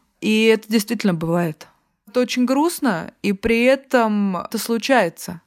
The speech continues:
И некоторые значимые отношения в нашей жизни завершаются, и это нормально.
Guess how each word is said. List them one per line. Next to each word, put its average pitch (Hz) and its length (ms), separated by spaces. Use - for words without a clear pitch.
И 226 140
некоторые 233 920
значимые 202 680
отношения 247 720
в 196 80
нашей 202 320
жизни 226 260
завершаются, 208 840
и - 60
это 233 220
нормально. 208 640